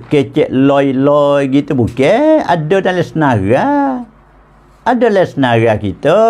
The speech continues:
Dak. Gapo senarai kitanya? Ha,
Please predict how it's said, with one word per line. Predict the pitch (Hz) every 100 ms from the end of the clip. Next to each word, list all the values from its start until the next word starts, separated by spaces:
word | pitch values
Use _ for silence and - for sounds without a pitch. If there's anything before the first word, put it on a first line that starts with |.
| 226 214 190 -
Dak. | 175 202 160 104 - -
Gapo | 120 196 - 139 113
senarai | 127 123 120 107
kitanya? | 104 110 139 233 220 - - - _ _ _ _ _ _
Ha, | 202 233 226